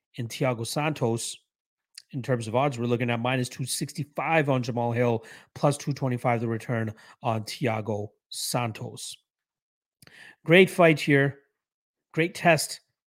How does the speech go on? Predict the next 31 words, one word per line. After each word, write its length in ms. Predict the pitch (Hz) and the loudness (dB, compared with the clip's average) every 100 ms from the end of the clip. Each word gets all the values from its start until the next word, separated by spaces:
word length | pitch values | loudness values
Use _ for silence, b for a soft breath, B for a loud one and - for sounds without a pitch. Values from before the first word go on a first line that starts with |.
| _ | _
for 120 | 143 | -4
Johnny 260 | 123 120 120 | 0 0 0
Walker. 480 | 117 117 135 123 - | 0 0 -2 -2 -2
Or 80 | 147 | -4
sorry, 180 | 131 120 | -2 -6
not 120 | 151 | -6
Johnny 200 | - 95 | -6 -10
Walker. 220 | 101 104 117 | -10 -8 -6
I 80 | |
just 160 | 113 - | -4 0
saw 140 | 135 | 2
the 100 | 117 | 2
name 160 | 117 110 | 0 0
Johnny 180 | 107 110 | -2 -4
Walker 300 | 110 107 107 B B | -6 -8 -12 B B
and 80 | 127 | -2
I 60 | 117 | 0
came 140 | 117 | 0
to 80 | 117 | -2
my 100 | 110 | -4
head. 100 | 107 | 0
But 160 | 117 - B B | -2 -2 B B
from 160 | - 120 | -4 -2
Jamal 300 | 135 156 143 | 6 8 8
Hill, 380 | 147 135 117 - | 8 6 4 -2
great 200 | 143 131 | -4 -2
test 220 | 139 127 | -2 -2
for 100 | - | -2
Jamal 300 | 113 120 110 | -4 -2 -2
Hill. 320 | 107 117 110 - B B B | 0 0 -2 -6 B B B
Although 640 | 165 175 180 180 196 190 | 6 8 8 6 4 0